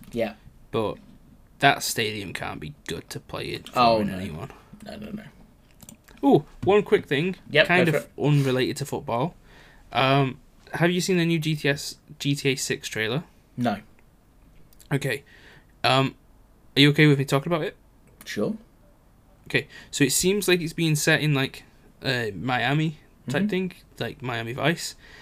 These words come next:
Speaker 2: Um, one of the things that people have, you know, found out what the area is called or whatever is by, like, looking at a license plate, and it shows that.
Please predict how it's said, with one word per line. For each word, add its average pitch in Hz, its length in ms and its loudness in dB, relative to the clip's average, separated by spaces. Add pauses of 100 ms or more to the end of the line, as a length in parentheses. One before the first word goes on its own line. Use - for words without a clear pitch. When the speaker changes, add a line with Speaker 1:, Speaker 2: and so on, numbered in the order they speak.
(280)
Speaker 2:
Um, 120 420 2 (1200)
one 143 340 2
of 170 80 4
the 156 140 4
things 147 760 2 (200)
that - 160 -2
people 139 280 0
have, 131 100 -4
you 135 80 -6
know, 104 80 -4
found 120 380 0
out 117 120 -2
what 107 180 -6
the 110 280 -6
area 120 320 -2
is 131 120 -4
called 123 320 -2
or 123 100 0
whatever 131 400 -2 (400)
is - 80 -16
by, - 140 -2
like, 104 200 -4
looking 117 280 -4
at - 60 -6
a - 40 -8
license 127 500 -2
plate, 127 240 -2
and - 80 -10
it 143 60 -10
shows 123 240 -4
that. 151 180 -2